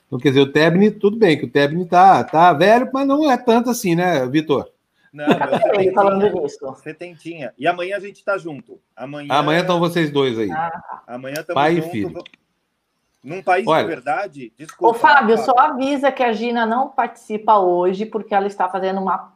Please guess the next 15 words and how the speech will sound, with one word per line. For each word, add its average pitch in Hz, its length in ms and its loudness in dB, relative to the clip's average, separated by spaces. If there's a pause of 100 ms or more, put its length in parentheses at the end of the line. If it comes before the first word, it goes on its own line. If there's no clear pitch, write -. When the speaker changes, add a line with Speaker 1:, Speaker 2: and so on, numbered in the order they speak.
(120)
Speaker 3:
baita 220 600 2
matéria 185 560 -4
lá 175 420 -4
em 190 100 -8
Roma. 175 560 0
Speaker 1:
É. 101 240 -6 (540)
Speaker 3:
E 185 60 -8
Speaker 1:
E 180 80 -2
Speaker 3:
aí 175 100 4
Speaker 1:
além 180 340 0
Speaker 3:
ela 190 200 2
Speaker 1:
disso 190 160 -4
Speaker 3:
está 180 260 0
afastada 180 500 0
hoje. 123 400 -6